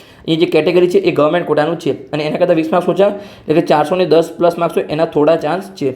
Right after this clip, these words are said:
પછી આપણે જોઈએ કે એસ સી, બી સી, ઓ બી સી કેટેગરીમાં તો જેને ચારસો વીસ પ્લસ માર્ક્સ હોય એના સો ટકા પ્રાઇવેટ મેડિકલ કોલેજમાં મે-, એડમિશન મળવા ચાન્સ છે, એટલે કે એમને એમ બી બી એસમાં ગવર્મેન્ટ કોટામાં એડમિશન મળશે.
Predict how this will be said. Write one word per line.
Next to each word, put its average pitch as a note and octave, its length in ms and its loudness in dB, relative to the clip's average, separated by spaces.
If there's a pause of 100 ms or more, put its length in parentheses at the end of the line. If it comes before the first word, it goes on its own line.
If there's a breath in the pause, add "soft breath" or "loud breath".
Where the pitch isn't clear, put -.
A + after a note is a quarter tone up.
(420 loud breath)
પછી D3+ 200 2
આપણે F#3+ 120 4
જોઈએ G3+ 180 4
કે A3 100 -4
એસ D#3 220 -4
સી, F#3 80 -8
બી F3+ 100 0
સી, F#3 120 -4
ઓ E3 120 -4
બી E3 80 -2
સી F#3 140 -6
કેટેગરીમાં F#3 520 2 (380 loud breath)
તો E3+ 60 -2
જેને F#3 160 0
ચારસો D#3+ 440 2
વીસ E3 200 2
પ્લસ F3+ 280 0
માર્ક્સ F3+ 180 0
હોય F3+ 80 0
એના D#3+ 160 -2
સો E3 200 0
ટકા F3 160 2
પ્રાઇવેટ E3 280 2
મેડિકલ E3+ 240 -2
કોલેજમાં F3 380 -4 (560 loud breath)
મે-, D3+ 100 0
એડમિશન F3 380 0
મળવા E3+ 160 4
ચાન્સ E3+ 220 -2
છે, - 80 2
એટલે F#3 160 0
કે D#3 60 0
એમને E3+ 180 -2
એમ D3 120 0
બી D#3+ 80 2
બી E3+ 100 2
એસમાં E3+ 220 0
ગવર્મેન્ટ D#3 300 0
કોટામાં E3 260 0
એડમિશન D#3+ 360 -2
મળશે. C#3+ 280 0